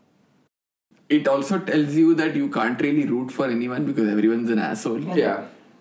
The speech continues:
Speaker 1: And I think that's a, that's a theme that I see common in Veep as well.
Speaker 2: Mm-hmm.
Speaker 1: Everyone's an asshole.
Speaker 2: Mm-hmm.
Speaker 1: There, there are no good characters. I would say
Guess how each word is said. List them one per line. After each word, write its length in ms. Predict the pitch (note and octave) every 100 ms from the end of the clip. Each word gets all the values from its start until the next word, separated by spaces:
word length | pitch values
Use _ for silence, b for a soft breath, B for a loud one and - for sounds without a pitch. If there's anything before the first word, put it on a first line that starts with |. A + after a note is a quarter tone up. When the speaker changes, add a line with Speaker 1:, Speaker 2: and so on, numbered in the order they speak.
| _ _
Speaker 1:
And 100 | A#2+
I 60 | B2+
think 180 | D#3+ C#3+
that's 260 | B2+ -
a, 300 | F3 E3 C3
that's 220 | A#2 B2+ E3
a 80 |
theme 300 | D3+ D3+ D3+
that 160 | D3 C#3
I 80 | C#3
see 420 | C#3 C#3 C#3+ -
common 300 | - A2 B2+
in 200 | B2+ A#2
Veep 260 | G#2+ B2 -
as 160 | B2 A#2
well. 140 | A#2
Speaker 2:
Mm-hmm. 420 | E3 C#3 A#2+ A#2
Speaker 1:
Everyone's 340 | C3+ E3 D#3+ C#3+
an 120 | A2
asshole. 360 | G#2 - A2+
Speaker 2:
Mm-hmm. 320 | G#2+ A#2+ A#2+ A#2
Speaker 1:
There, 180 | C3 A#2+
there 280 | B2 D3
are 40 | C#3+
no 340 | D3 D#3 A2+ - - _ _ - _ A#2+
good 260 | D3 D3
characters. 540 | - A2+ A2+ A#2+ A2+ G#2+
I 60 |
would 200 | A#2 C3
say 340 | - D3 C#3+